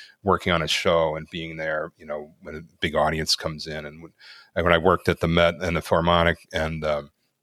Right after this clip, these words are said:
we did, you know, we're doing outdoor shows in Central Park and stuff where, again, we got to really, you know, live through the evolution of modern line arrays and stuff during that time. Um, and just being there, you know,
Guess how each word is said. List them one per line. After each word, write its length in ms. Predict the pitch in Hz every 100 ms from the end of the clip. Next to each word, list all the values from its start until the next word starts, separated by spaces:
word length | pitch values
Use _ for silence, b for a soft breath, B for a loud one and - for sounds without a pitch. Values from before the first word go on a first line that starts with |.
| _ _ _ - -
we 120 | 107
did, 240 | 98 98
you 40 | 92
know, 100 | 78
we're 100 | 76
doing 240 | 104 87
outdoor 340 | 80 80 87
shows 340 | 80 90 85 80
in 60 |
Central 340 | 80 92 - -
Park 360 | - 82 85
and 100 | 87
stuff 320 | - 87 80 -
where, 200 | 82 80
again, 260 | 80 101
we 140 | 85 82
got 240 | 85 80
to 260 | - 78 76 B B B B -
really, 460 | 101 95 87 92 - -
you 200 | 107 87
know, 80 |
live 340 | 82 85 98 82
through 360 | - 98 92
the 140 | 87 85
evolution 460 | 85 87 87 -
of 60 | 82
modern 540 | 80 82 82 80 80
line 240 | 85 87 87
arrays 340 | 85 82 80
and 100 | 85
stuff 300 | - 92 80 -
during 200 | 80 80
that 160 | 78
time. 440 | - 85 82 80 76 B B B B
Um, 560 | 85 82 80 78 76 76 _ b b
and 280 | - 95 85
just 220 | 92 -
being 240 | 113 95 90
there, 320 | 87 87 85
you 160 | 92 87
know, 180 | 80